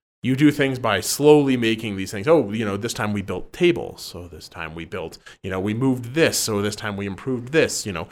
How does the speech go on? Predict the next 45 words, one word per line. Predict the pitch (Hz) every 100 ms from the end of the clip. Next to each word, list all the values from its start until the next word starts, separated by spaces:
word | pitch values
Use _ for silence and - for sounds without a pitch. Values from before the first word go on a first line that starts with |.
| - -
this | 113
time | 143 135
I | 143
wrote | 143 139
this | 143
code." | - 147 139 -
You | 135
know, | 135 135 143
it's | 170
like, | 226 220 -
what, | 165 127
making | 143 151 160
a | 131
product. | - 170 90 -
People | - 117 110
think | 120
it's | 113 113
like, | 107
"Oh, | 208 131 92
you | 87
know, | 92
that | 120
person | - 147 147 123 - -
wrote, | 120 139 139 107 - - -
let's | 123 120
take, | - 120 113
you | 104
know, | 87 101 107
the, | 120
some | 120 151
product. | 135 135 117 92
Somebody | 127 147 139
wrote | 131 139 131
Metasploit | 123 135 127 - 117 -
in |
a | 95
day | 95 90 76 73
or | 85
Met-, | 113 123
or | 92 113
Meterpreter | 110 107 156 - 101 90
in | 85
a |
day," | 90 71
right? | 110 131